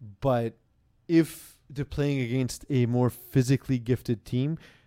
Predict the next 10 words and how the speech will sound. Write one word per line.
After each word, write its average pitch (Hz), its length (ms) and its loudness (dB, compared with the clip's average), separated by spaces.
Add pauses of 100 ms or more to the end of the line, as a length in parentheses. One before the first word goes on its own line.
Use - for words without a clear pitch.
(120)
he's 143 360 2
not 147 200 6
a 139 80 6
quarterback 127 640 2
who's 117 160 -2
gonna 120 240 0
scheme 120 420 -4
you 113 380 0
to - 100 -10
victory. 107 440 -12